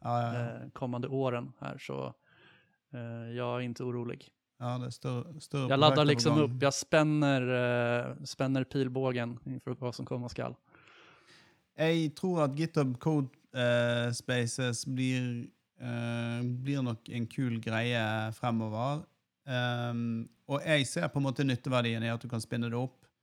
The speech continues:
Speaker 1: Ehm, også spesielt på teambasis, da, for det var sånn jeg forstod at det var tilgjengelig for team og litt sånn forskjellig.
Speaker 2: Ah, ok.
Speaker 1: Så det der så veldig snasent ut. Ehm,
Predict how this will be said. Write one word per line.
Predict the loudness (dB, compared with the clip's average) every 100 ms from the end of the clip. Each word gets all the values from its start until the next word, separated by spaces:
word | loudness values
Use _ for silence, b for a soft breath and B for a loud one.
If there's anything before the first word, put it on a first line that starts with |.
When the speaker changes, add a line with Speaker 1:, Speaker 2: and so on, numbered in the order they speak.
| _ _ _ _
Speaker 1:
Ehm, | -2 0 0 0 0 -2 -2 -2 -4 -6 -6
også | -8 -6 -8
spesielt | -6 -4 0 -2
på | -4
teambasis, | -4 -2 0 -2 -4 -4 -6 -4
da, | -2 -2
for | -2 -4
det | -2
var | -4
sånn | -4 -6
jeg | -6
forstod | -8 -6 -6
at | -6
det | -6
var | -4 -2 -4 -6
tilgjengelig | -4 -4 -4 -6
for | -8
team | -6 -4 -4
og | -4 -4 -6
litt | -6
sånn | -4
forskjellig. | 0 2 2
Speaker 2:
Ah, | 0 -2 -6
ok. | -10 -8 -8 -8 -14 _ _ _ _ _
Speaker 1:
Så | 0 6 8 8 8 6 6 4 4
det | 4 6
der | 6 6
så | 2 -2 -2 2 4 4 2
veldig | 2 2 2 0
snasent | 2 2 2 2
ut. | 2 2 -4 -14 -16 _ _
Ehm, | 0 2 2 2 0 0 0 0 0 0 -2